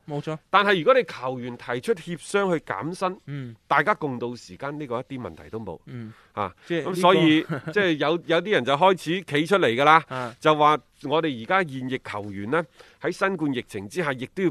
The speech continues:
Speaker 2: 表現出一定嘅責任感，
Speaker 1: 嗯。
Speaker 2: 啊，團結一心，共克時艱，就唔應該係一叫，一，一，一句呢，即係憑空嗌出嚟嘅口號，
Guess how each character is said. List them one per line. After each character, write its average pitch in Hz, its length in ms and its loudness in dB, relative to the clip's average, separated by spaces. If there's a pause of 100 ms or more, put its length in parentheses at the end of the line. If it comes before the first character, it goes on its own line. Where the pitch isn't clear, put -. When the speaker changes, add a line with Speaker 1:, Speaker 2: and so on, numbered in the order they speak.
(120)
Speaker 2:
表 127 200 -4
現 151 160 -2
出 170 120 -4
一 175 80 0 (100)
定 113 140 -4
嘅 123 80 -2
責 135 240 -2
任 113 240 -6
感， 110 120 -4 (220)
Speaker 1:
嗯。 131 100 -10
Speaker 2:
啊， 107 280 -4
團 117 200 -10 (180)
結 160 220 -8
一 185 40 -2
心， 185 260 -4 (560)
共 147 200 0
克 160 160 2
時 98 280 -12
艱， 160 240 4 (340)
就 127 120 -2
唔 104 140 -10
應 185 160 -2
該 175 100 -2
係 131 300 -2 (100)
一 139 140 -8
叫， 131 40 -6 (420)
一， 165 140 -6
一， 196 180 -6
一 180 40 -4
句 151 220 0
呢， 170 120 -2 (300)
即 185 80 -6
係 175 100 0 (440)
憑 117 200 -8
空 196 220 2
嗌 151 180 2
出 170 120 -2
嚟 120 100 -2
嘅 120 100 -4
口 127 300 0
號， 113 240 0